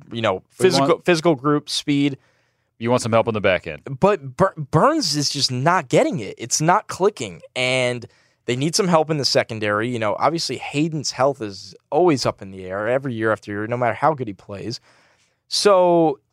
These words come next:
Speaker 1: you just, you look at what they need and you say, "This is a guy that can come in and play right away." The Steelers are, are too good where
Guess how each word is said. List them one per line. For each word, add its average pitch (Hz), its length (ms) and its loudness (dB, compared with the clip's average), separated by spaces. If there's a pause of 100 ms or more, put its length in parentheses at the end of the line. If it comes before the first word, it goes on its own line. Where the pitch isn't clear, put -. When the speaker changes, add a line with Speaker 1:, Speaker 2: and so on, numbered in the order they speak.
(680)
Speaker 1:
you 151 120 -6
just, 165 320 -2
you 160 140 4
look 185 280 2
at 165 140 4
what 147 180 0
they 135 120 0
need 147 300 -4
and 120 120 -8
you 113 80 -10
say, 127 160 0
"This 180 240 2
is 160 100 -2
a 127 60 -2
guy 117 200 2
that 113 120 -6
can 117 140 -12
come 139 240 -2
in 135 100 -4
and 107 100 -10
play 135 200 2
right 117 200 2
away." 117 220 2
The 110 80 -8
Steelers 240 440 2
are, 110 60 -6 (220)
are 113 60 0
too - 280 -2
good 127 380 2
where 101 320 0